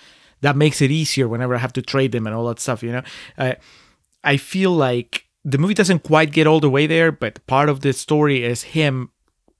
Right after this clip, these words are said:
changing and, and that's why you be-, you see him become a lot more hands-on in the, th-, their training in a way, right? He becomes, he's just in the locker room all the time and calling everybody by name and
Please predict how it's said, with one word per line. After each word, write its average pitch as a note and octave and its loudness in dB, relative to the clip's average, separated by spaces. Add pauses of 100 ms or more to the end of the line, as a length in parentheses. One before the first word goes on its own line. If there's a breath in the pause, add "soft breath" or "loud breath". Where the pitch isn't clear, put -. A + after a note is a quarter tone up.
(160)
changing F#3 -2
and, G#2+ -10
and A2+ -10 (240)
that's B2+ -4
why B2 -2 (180)
you B2+ -6
be-, A#2 -12
you C#3 -2
see G3+ 2
him D#3+ 4
become C#3 0
a - -2
lot B2+ 0
more B2+ -4
hands-on B2 -2 (440 loud breath)
in A#2 -6
the, G2+ -6 (440 soft breath)
th-, - -20
their G#2+ -10
training D#3+ -2
in G#2+ -6
a A2+ -4
way, B2+ -2
right? B2+ -4
He D3 -2
becomes, C#3 -2 (280)
he's A#2+ -8
just - -6
in B2+ -10
the G#2+ -8
locker D#3+ 2
room C3+ 0
all B2 0
the A#2+ -8
time E3 -2
and B2+ -4
calling C3 0
everybody B2 -4
by G#2+ -6
name D3+ 0
and A2 -8